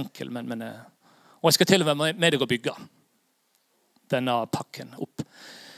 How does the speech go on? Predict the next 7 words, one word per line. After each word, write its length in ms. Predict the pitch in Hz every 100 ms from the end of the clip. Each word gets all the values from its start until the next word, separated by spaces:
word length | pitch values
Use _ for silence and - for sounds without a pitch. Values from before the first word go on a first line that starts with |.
| - - _ -
Ehm, 540 | 226 240 233 185 143 117 - - - - _ _ _ _ _ _ _ - - _ - -
Jesus 360 | 226 - 208 -
sa, 140 | 110 - - - - - _ _ _ _ _ _ _ _ _ _ _ _ _ _ _ _ 147
«Hvem 300 | 214 202 135
skal 240 | - 151
jeg 80 | -
sende? 300 | 127 120